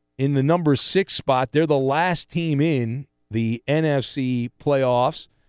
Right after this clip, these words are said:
The Seattle Seahawks breathing down their necks. The Dallas Cowboys also there. The Green Bay Packers, who y-, you keep killing them, and we have, I have done the eulogy for the Packers, but mathematically they're still the number nine seed, but, and they have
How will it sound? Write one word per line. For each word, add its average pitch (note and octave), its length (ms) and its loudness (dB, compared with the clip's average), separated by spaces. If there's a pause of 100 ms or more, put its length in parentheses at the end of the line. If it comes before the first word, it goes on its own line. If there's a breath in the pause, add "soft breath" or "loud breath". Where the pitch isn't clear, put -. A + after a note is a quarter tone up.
(380)
The G#2+ 220 -6
Seattle C#3+ 500 0
Seahawks C#3+ 480 -2
breathing D3+ 420 2
down C#3+ 280 0
their C#3 120 0
necks. C3 300 -4
The A#2+ 120 -4
Dallas C3+ 420 0
Cowboys C3 520 -2
also C3+ 380 0
there. B2 180 -2
The A#2+ 100 -6
Green C#3 260 -4
Bay C3 120 0
Packers, C3+ 560 -2 (420)
who B2+ 240 -2 (160)
y-, C#3 440 -6
you C#3 140 0
keep F#3 340 -4
killing G3 380 0
them, C#3+ 400 0
and C3+ 120 2
we C#3 160 2
have, D3+ 240 0
I C#3+ 200 0
have D#3+ 360 0
done D#3+ 180 4
the D3 80 0
eulogy D3 440 0
for C3 140 -4
the A#2+ 60 -4
Packers, F3+ 420 0
but B2+ 220 -2
mathematically D3 680 0
they're C3+ 140 0
still D3+ 340 0 (380)
the B2+ 80 2
number D3+ 300 2
nine D#3+ 400 2
seed, B2+ 340 -2
but, B2 180 -4
and C3 160 -2
they C3+ 120 2
have D3+ 520 0